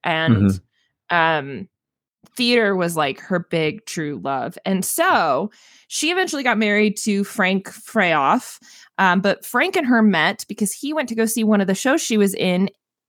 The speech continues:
Speaker 1: at the Elitch Theater.
Speaker 2: Like Elitch Gardens?
Speaker 1: Yeah. What do you know about the Elitch Gardens, John?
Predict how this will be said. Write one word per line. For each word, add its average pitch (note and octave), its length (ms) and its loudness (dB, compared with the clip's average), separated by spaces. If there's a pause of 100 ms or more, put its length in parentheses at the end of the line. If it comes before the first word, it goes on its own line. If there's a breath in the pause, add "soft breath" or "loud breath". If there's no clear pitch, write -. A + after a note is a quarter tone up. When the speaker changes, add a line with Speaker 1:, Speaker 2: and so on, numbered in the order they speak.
(140)
Speaker 1:
at E3+ 520 -2 (380)
the G#3 200 -2
Elitch G3 580 -2 (140)
Theater. D#4+ 480 0 (260)
Speaker 2:
Like G#2+ 180 -4
Elitch G#2 340 2
Gardens? F3 640 0 (360)
Speaker 1:
Yeah. G3 840 2
What A#3 140 2
do F4+ 40 6
you F#4 80 4
know E4 200 4
about E4+ 180 2
the A3 140 -4
Elitch A#3 200 0
Gardens, G3+ 400 -2
John? F3 280 -8